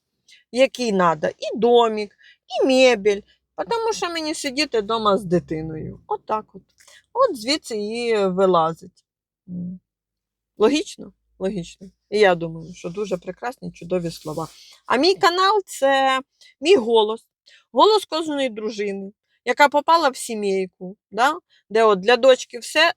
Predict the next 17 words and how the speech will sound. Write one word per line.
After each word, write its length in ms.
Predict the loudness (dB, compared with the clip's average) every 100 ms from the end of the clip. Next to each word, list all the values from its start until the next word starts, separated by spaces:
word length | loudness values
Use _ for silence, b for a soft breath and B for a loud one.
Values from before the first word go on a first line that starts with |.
| _
а 140 | -4
для 200 | 0 -4
сина 320 | -2 -2 0
і 60 | -2
так 260 | 0 0 0
добре. 440 | -2 -2 -2 -12 _
Син 240 | -6 0
на 120 | 4 4
роботі 460 | 4 4 2 0
поспав, 540 | -6 -6 -2 4 4 4
поїв, 420 | -2 0 -4 -2
гостиниці, 960 | -4 -4 _ -10 -6 -8 _ -6 -6 -6 B B
ресторани, 840 | 2 4 4 0 0 0 -2 -4 -4
ну, 180 | -4 -4
в 80 |
моєму 480 | 0 4 4 2 -6
випадку. 640 | -10 -10 -6 -6 -8 _ -20